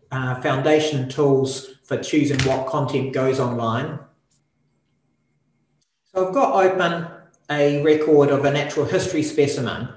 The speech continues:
You may have decided that this particular record is ready to go online. There's a dedicated field for marking that, and that's part of the administration page.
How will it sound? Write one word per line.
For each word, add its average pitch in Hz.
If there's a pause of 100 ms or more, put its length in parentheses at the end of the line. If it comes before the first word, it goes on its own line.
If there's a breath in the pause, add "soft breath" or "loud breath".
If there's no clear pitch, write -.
(720)
You 139
may 143
have 143
decided 139
that 120
this -
particular 147
record 143
is 131
ready 170
to 151
go 131
online. 127 (1120)
There's 139
a 139
dedicated 151
field 156
for 131
marking 143
that, 117
and 131
that's -
part 139
of 120
the 127
administration 135
page. -